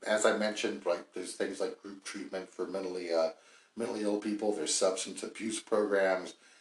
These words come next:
at many prisons across the country because, of course, with the war on drugs, there are many, uh, people who have substance abuse issues. That's where we ultimately handle,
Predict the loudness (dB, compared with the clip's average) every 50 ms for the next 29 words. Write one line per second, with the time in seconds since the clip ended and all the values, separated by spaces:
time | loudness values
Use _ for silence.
0 | _ _ 2 2 2 2 2 -2 -6 -6 -4 -4 -2 -4 -4 -2 -2 0 0 -2
1 | -4 -6 -8 0 4 6 8 8 6 4 0 -4 -2 0 0 0 0 -2 -6 -4
2 | -4 -4 -4 -4 -4 -2 0 2 2 2 2 -2 -6 -10 _ -20 _ _ _ -8
3 | -2 0 4 6 6 6 6 4 2 4 4 4 4 4 2 2 2 0 -2 -4
4 | -6 -6 -4 -6 -6 -8 -10 -12 _ _ -20 -20 -20 _ _ -4 0 0 0 0
5 | 0 -2 -6 -4 -2 0 2 2 2 2 0 0 0 2 2 4 2 2 2 2
6 | 2 0 0 0 -4 -8 -8 -8 -10 -10 -8 -6 -6 -6 -6 -6 -8 -6 -6 -6
7 | -4 -6 -8 -8 -10 -12 _ _ _ -2 -2 -2 -4 -6 -10 -6 -2 0 2 2
8 | 4 2 2 0 0 -2 -4 -6 -8 -8 -8 -10 -10 -8 -6 -4 -2 -2 -2 -4
9 | -4 -6 -6 -6